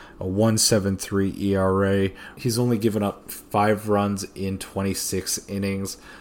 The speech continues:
so I will be playing him. I'll probably be pairing him with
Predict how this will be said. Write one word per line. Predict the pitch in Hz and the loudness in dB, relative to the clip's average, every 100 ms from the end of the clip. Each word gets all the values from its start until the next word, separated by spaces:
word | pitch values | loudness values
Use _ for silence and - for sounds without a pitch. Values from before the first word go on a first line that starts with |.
| - | -6
so | 107 98 | -4 -2
I | - 120 | 0 2
will | 117 113 | 4 2
be | 104 110 104 | 2 -2 -2
playing | - - 110 104 | -4 -2 0 0
him. | 98 - 107 104 98 - - - | -4 -4 -2 -2 -4 -10 -12 -2
I'll | 110 | 0
probably | 107 - 110 107 107 | 0 2 4 4 2
be | 104 98 | 2 0
pairing | - - 107 107 104 95 | -2 0 2 4 4 2
him | 98 104 101 | 2 2 4
with | 98 92 92 | 2 2 -2